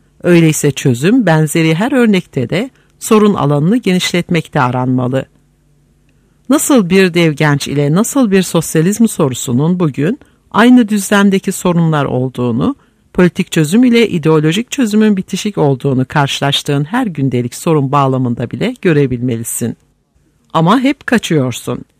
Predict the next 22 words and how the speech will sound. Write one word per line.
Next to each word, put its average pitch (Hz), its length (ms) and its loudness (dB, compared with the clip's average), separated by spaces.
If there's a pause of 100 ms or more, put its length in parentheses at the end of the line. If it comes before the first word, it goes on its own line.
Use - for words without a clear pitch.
(180)
İki - 280 0
dünyanın 214 440 4
arasındaki 143 720 -2
bir 240 120 2
kopuşu - 460 -2
yaşıyorsun. 131 760 -4 (580)
Yanılsama. 160 640 0 (400)
Kralın 247 380 4
elbisesiyle 240 760 0
uğraşıyorsun. 127 840 -4 (460)
yöke 190 280 2
karşı 233 400 -2
çıkıyorsun. 127 760 -6 (380)
Özerk 196 400 2
üniversite 175 580 2
diye 160 280 -2
bağırıyorsun. 196 760 0 (480)
Bütün 320 300 2
bunlar 147 320 2
şimdi 160 420 0
somut 175 380 0
ama 180 340 -2